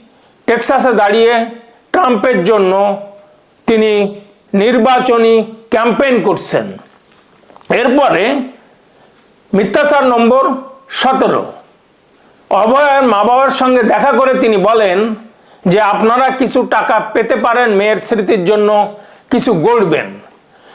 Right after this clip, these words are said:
পরে তিনি দাবি করেন যে "না, আমি কোনো টাকার অফার দেয়নি, আমি প্রমাণ চাই আমি যে টাকার অফার দিয়েছি"। অথচ অভয়ের মা বাবা বলেন মমতা ব্যানার্জি যা বলছেন এখন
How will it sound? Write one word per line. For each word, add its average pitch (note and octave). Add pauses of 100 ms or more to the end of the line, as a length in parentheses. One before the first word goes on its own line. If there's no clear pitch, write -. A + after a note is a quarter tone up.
(160)
পরে B3+
তিনি C#4+
দাবি A3
করেন A#3+
যে A3
"না, A3+
আমি A3+ (580)
কোনো A#3
টাকার A3
অফার G3+
দেয়নি, F#3 (420)
আমি A3
প্রমাণ B3+
চাই A#3
আমি G3+
যে G3+
টাকার G#3
অফার G3
দিয়েছি"। F#3 (960)
অথচ B3 (720)
অভয়ের C4+
মা C4
বাবা B3 (380)
বলেন A3+
মমতা G3+
ব্যানার্জি A#3
যা G3
বলছেন A3+
এখন G#3+